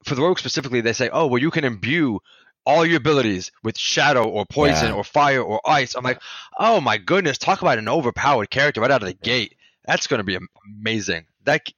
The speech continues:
Speaker 2: It looks really good, but it look,
Speaker 1: <sighs>
Speaker 2: again,
Speaker 1: Yeah, it
Speaker 2: games
Speaker 1: looks really, really
Speaker 2: take a
Speaker 1: good.
Speaker 2: long time to make, and it looks like Diablo four ain't coming anytime soon. I mean, I think, I think that's one of the reasons we're getting Diablo two resurrected is,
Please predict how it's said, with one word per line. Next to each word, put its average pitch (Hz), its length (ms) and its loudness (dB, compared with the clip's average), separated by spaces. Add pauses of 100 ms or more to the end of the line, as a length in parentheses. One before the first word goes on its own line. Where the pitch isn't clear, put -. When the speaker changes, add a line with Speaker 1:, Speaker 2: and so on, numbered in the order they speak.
Speaker 2:
It 147 80 0
looks 175 220 0
really 196 180 2
good, 202 160 2
but 170 80 2
it 170 120 0
look, 196 220 2
Speaker 1:
<sighs> 160 100 2
Speaker 2:
again, 143 440 2
Speaker 1:
Yeah, 113 200 0
it 110 40 -6
Speaker 2:
games 165 160 4
Speaker 1:
looks 190 320 0
really, 131 260 2
really 131 180 2
Speaker 2:
take 123 100 0
a 151 100 4
Speaker 1:
good. - 20 6
Speaker 2:
long 156 260 4
time 160 240 0
to 160 40 2
make, 165 420 2
and 131 160 0
it 127 120 0
looks 139 200 0
like 143 160 2
Diablo 139 300 2
four 131 240 2
ain't 127 240 0
coming 120 340 2
anytime 113 600 2
soon. 98 340 0
I 95 60 2
mean, 95 120 2
I 101 60 4
think, 104 300 -2
I 104 60 0
think 104 140 2
that's - 200 0
one 113 100 0
of 110 60 2
the 110 40 2
reasons 127 280 2
we're 127 80 2
getting 147 320 0
Diablo 131 320 2
two 147 340 0
resurrected 139 600 2
is, 123 200 0